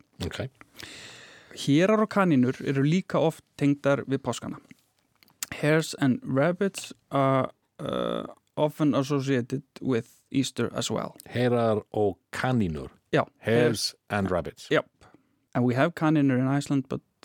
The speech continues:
Speaker 2: no hares.
Speaker 1: No hares?
Speaker 2: No. Í sum löndum er börnum sagt að páskakanína komi með páskaeggin.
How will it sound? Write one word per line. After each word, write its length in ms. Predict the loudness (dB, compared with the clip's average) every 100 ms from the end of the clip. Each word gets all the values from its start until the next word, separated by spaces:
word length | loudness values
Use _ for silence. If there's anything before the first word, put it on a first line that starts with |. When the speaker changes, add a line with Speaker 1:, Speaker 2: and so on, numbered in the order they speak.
| -12 -4
Speaker 2:
no 280 | -2 -2 -4
hares. 420 | -6 -6 -10 -14 _ _ _
Speaker 1:
No 140 | -4 0
hares? 360 | 2 0 -6 -6
Speaker 2:
No. 240 | -4 -4 _ _ _ _ _ _ -2
Í 320 | 0 2 0
sum 420 | 0 2 4 4
löndum 560 | 4 2 2 0 0 -4 -2
er 280 | 0 2 -2 _ _ _ -12 -2
börnum 360 | 0 0 -2
sagt 320 | 0 -2 -2 -8
að 80 | -2
páskakanína 840 | -2 0 -2 0 2 4 2 0
komi 260 | 0 2 2
með 100 | 2
páskaeggin. 480 | 0 -2 -4 -6